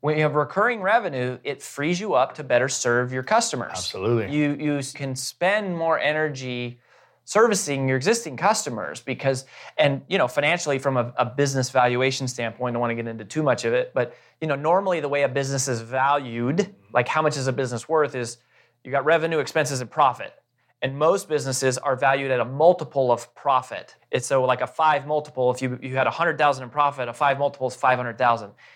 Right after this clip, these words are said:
Speaker 1: It's just saying how many years into the future. It's a, it's an estimation of future cash flows. Well, anyways,
Speaker 2: If you don't
Speaker 1: recurring
Speaker 2: have,
Speaker 1: businesses.
Speaker 2: if you don't have recurring, then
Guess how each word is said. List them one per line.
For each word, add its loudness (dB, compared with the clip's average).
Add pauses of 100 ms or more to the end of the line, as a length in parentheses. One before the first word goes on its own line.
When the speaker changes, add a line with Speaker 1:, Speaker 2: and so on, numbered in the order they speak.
(120)
Speaker 1:
It's 0
just 0
saying 2 (460)
how 2
many 0
years 0
into -4
the 4
future. 0
It's 0
a, 4
it's -2
an -6
estimation 2
of -6 (140)
future -2
cash 2
flows. -6 (320)
Well, 6
anyways, 0
Speaker 2:
If -20
you -2
don't -6
Speaker 1:
recurring 2
Speaker 2:
have, -10
Speaker 1:
businesses. -4
Speaker 2:
if -4
you 2
don't 4
have 2
recurring, 0
then -2